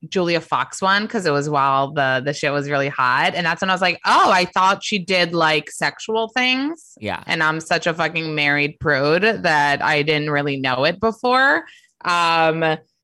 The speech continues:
Speaker 1: so, but that's how I found out about it, was a Julia Fox. And I obviously, like, recapped it. So I was like, "You guys, this is what happened. Julia said this." That was a hot fucking moment for Julia.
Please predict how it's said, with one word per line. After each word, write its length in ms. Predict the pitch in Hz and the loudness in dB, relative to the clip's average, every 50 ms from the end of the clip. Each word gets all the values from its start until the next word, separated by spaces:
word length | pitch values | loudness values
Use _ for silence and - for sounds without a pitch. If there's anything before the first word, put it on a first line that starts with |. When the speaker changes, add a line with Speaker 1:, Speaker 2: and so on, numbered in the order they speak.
| _ _ _ | _ _ _
Speaker 1:
so, 560 | - - - 214 185 175 175 170 165 156 - 175 | -16 -2 0 2 4 4 6 4 4 2 0 -4
but 80 | 190 180 | -2 0
that's 220 | 202 190 190 - | 0 0 2 2
how 100 | 233 214 | 2 2
I 80 | 208 196 | 2 2
found 220 | 196 202 180 180 | 2 0 2 4
out 160 | 180 220 247 247 | 4 4 4 2
about 200 | 208 160 147 151 | 2 2 2 2
it, 60 | 151 | 2
was 140 | 151 151 165 | 2 0 0
a 40 | 156 | 0
Julia 240 | 160 160 156 156 156 | 2 4 4 4 4
Fox. 280 | 160 190 190 180 - - | 4 2 0 0 0 -2
And 100 | 170 156 | -2 0
I 80 | 147 139 | 2 2
obviously, 340 | 135 143 151 160 160 175 | 2 0 0 -2 -2 -2
like, 160 | 160 156 147 147 | -2 -2 -2 0
recapped 460 | 151 156 151 147 - 165 147 - - | 0 -2 -2 0 -2 -4 -4 -2 0
it. 220 | 156 151 156 165 - | 0 0 0 0 -2
So 100 | - 175 | -2 0
I 340 | 135 127 120 120 104 90 143 | 0 2 0 0 0 0 0
was 160 | 147 143 143 | 0 0 0
like, 220 | 151 143 139 135 - | 0 -2 -2 -2 -4
"You 80 | 147 | -4
guys, 320 | 147 135 120 117 120 - - _ | -2 0 -2 -2 -4 -8 -4 _
this 260 | 147 131 135 - - | -2 -2 -2 -4 -6
is 120 | 165 180 196 | -4 0 0
what 140 | 214 214 | 0 2
happened. 800 | 214 185 147 139 - 151 139 143 143 143 147 147 151 151 151 151 - - - - _ _ _ _ | 2 2 2 2 2 2 2 2 2 2 2 0 0 -2 -6 -8 -12 -20 -20 -20 _ _ _ _
Julia 340 | - 156 139 139 147 170 190 | -4 -2 0 2 2 2 0
said 320 | 185 - 233 233 208 196 | 0 2 0 0 2 2
this." 580 | 208 175 165 160 156 151 151 151 151 151 147 147 - | 2 2 4 4 2 2 4 4 4 2 2 0 0
That 100 | 156 143 | 0 0
was 120 | 151 147 | 0 0
a 60 | 156 | -2
hot 360 | 147 - - 170 170 170 - - | -4 -2 0 0 0 0 0 -2
fucking 320 | 190 185 180 - 180 170 | -4 -2 -2 -4 -4 0
moment 320 | 165 160 160 156 156 156 - _ | 0 0 0 0 -2 -4 -2 _
for 80 | 156 | -4
Julia. 560 | 147 147 - 156 160 175 190 185 160 135 123 | -4 -2 0 2 4 4 4 4 2 2 0